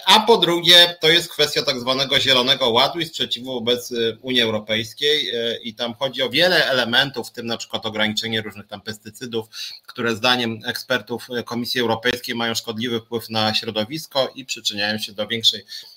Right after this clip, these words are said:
emisji C O dwa. W tle jest cały pakiet na rzecz, e, praw zwierząt i, e, e, czystości środowiska, czego w Polsce między innymi była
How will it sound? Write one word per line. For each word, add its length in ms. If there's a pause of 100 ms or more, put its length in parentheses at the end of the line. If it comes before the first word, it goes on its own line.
(100)
emisji 340
C 180
O 60
dwa. 300
W 120
tle 200
jest 200
cały 260
pakiet 480
na 140
rzecz, 420
e, 760
praw 500
zwierząt 800 (100)
i, 320 (120)
e, 40 (460)
e, 40
czystości 540
środowiska, 760 (220)
czego 260
w 60
Polsce 340
między 260
innymi 340
była 400